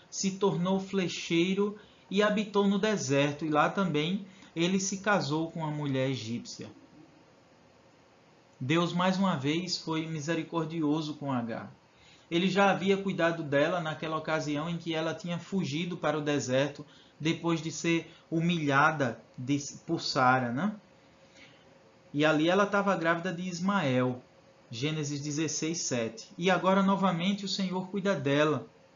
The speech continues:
Mas foi necessário que ela fosse colocada para fora de casa junto com Ismael. O descendente de Abraão, a partir do qual todas as famílias seriam abençoadas, era Isaque.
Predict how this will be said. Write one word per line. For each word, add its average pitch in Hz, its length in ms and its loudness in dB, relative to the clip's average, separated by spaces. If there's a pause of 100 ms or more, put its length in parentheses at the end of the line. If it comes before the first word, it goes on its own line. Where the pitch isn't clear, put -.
(1040)
Mas 160 160 -2
foi 214 180 2
necessário 202 760 4
que 190 120 -6
ela 180 180 0
fosse 190 340 -6
colocada 180 720 0
para 151 260 -2
fora 143 300 -2
de 139 100 -4
casa 127 460 0
junto 127 260 -4
com 131 220 -2
Ismael. 120 480 0 (680)
O 165 80 -2
descendente 208 600 2
de 190 180 0
Abraão, 165 880 2
a 151 120 -2
partir 180 320 0
do 190 120 0
qual 185 360 0
todas 220 400 2
as 202 180 0
famílias 185 880 0 (160)
seriam 190 600 2
abençoadas, 170 1200 -2
era 196 420 0
Isaque. 175 800 0